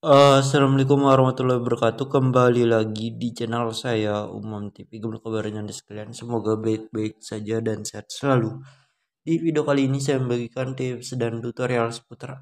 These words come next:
aplikasi Shopee Pay ya, teman. Nah, jadi di video kali ini atau di tutorial kali ini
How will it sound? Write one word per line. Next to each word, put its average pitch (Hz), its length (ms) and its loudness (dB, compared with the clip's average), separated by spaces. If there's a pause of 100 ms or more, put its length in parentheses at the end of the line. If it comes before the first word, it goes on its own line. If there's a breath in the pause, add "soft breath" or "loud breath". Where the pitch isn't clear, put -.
aplikasi 139 960 -8
Shopee 127 640 -10
Pay 120 240 -4
ya, 104 80 -8
teman. 135 400 -4 (560 soft breath)
Nah, 143 80 -2
jadi 139 400 -2
di 135 160 2
video 135 240 -2
kali 127 320 -4
ini 131 80 -4
atau 123 320 -8
di 117 160 -8
tutorial 117 560 -4
kali 113 320 -8
ini 107 80 -12